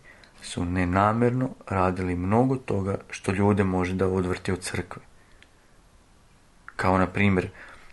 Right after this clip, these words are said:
starice koje su vikale na mlade devojke koje su prvi put došle u crkvu u pantalonama. Svi ti mladi starci i mlade starice sa svojim proročanstvima i polupaganskim poukama,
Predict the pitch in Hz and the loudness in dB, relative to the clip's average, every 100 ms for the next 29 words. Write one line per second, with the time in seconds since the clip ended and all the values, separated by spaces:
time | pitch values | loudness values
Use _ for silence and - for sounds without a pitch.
0 | - - - 101 95 - - - 95 95 | -14 -6 0 2 2 -4 -12 -4 2 4
1 | 92 90 - 98 110 - 139 127 120 - | 4 0 -2 2 0 2 4 6 4 -2
2 | - - - - 110 101 110 127 120 95 | -18 -20 -20 -8 0 2 4 4 2 0
3 | 98 101 101 - - 104 101 - - 165 | 0 0 0 -4 -2 0 0 -4 4 6
4 | 156 - 101 95 95 - 98 - - 107 | 6 2 -2 2 0 0 -8 -2 0 0
5 | - 95 98 90 98 95 101 101 95 95 | -4 -4 -4 -2 0 2 4 4 0 -6
6 | - - - - - - - - 170 - | -12 -20 -20 -20 -20 -20 -18 -6 -6 -2
7 | 123 110 117 107 85 - - - - - | 0 4 4 2 -2 -8 -20 -20 -18 -4
8 | - 104 104 - - 92 87 101 113 107 | 2 4 2 -4 -8 -4 0 4 4 2
9 | 92 - 104 104 101 - 110 107 - - | -2 -4 0 2 0 -4 -10 -10 -20 -20
10 | - - - 101 - 139 135 - 95 92 | -20 -20 -12 -6 2 2 2 2 0 0
11 | - 110 120 - 123 104 92 - 113 110 | 2 2 2 -2 -4 -2 -4 0 4 4
12 | 101 113 117 107 87 - 95 - 110 107 | 6 4 4 0 -2 -10 -6 2 4 4
13 | - 101 98 | -2 -2 -4